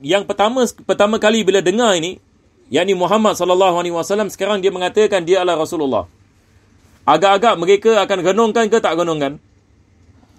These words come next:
Yakni misalan antum tinggal dengan seorang selama tiga puluh tahun. Selepas tiga puluh tahun dia mengaku dirinya seorang nabi. Yakni antum ni kawan misalan ataupun antum punya jiran. Nampak? Ini, ini,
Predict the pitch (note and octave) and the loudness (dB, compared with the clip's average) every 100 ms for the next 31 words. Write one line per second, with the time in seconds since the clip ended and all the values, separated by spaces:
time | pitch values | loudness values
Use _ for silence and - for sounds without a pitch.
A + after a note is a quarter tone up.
0 | _ _ - - - - C#3+ F3 F#3+ F#3 | _ _ -20 -20 -12 -2 2 2 2 0
1 | D3 E3 F#3 G3+ F#3 D#3+ F3 G3 E3+ F#3 | -2 -2 2 2 2 -2 -2 -4 -4 0
2 | G3 F3 D#3+ D3+ F3 F3 E3 F3 C#3 B2 | 2 2 0 -4 -4 -4 -2 -2 -2 -8
3 | - - D#3 E3 E3+ D#3+ F3 E3 E3 E3+ | -18 -4 -2 -2 -2 -2 -2 -2 0 0
4 | A2+ E2+ _ _ _ _ _ _ _ _ | 0 -6 _ _ _ _ _ _ _ _
5 | _ _ _ _ _ _ - - - D#3+ | _ _ _ _ _ _ -20 -6 -2 -2
6 | E3 G#3 F3+ F3+ F#3+ F#3 F#3+ F#3+ G3+ F#3 | 0 0 0 0 -2 -2 0 0 2 0
7 | F#3 F#3 F#3 F#3 F3+ F#3+ F3+ F3+ E3+ E3+ | 0 -2 0 0 2 0 0 -4 -6 -2
8 | D3+ F2+ - _ _ _ _ _ _ A2 | -2 -4 -12 _ _ _ _ _ _ -2
9 | C#3+ F3 F#3+ D#3+ D#3 F3 F3 E3 G3 E3 | 0 0 0 -2 -2 -4 0 2 2 2
10 | C#3+ C3 G#2+ - C3 D#3+ E3+ D#3 D3+ F3 | -4 -6 -6 -6 -4 -4 -6 -6 -6 -6
11 | D#3 D#3+ D#3+ D#3 C#3+ A#2 E3+ E3+ A2+ E2+ | -6 -4 -2 -2 -2 0 0 0 -2 -8
12 | - _ _ _ _ _ _ _ _ _ | -20 _ _ _ _ _ _ _ _ _
13 | _ _ A2+ C#3+ C3+ D3 C#3+ | _ _ -2 0 0 -4 -6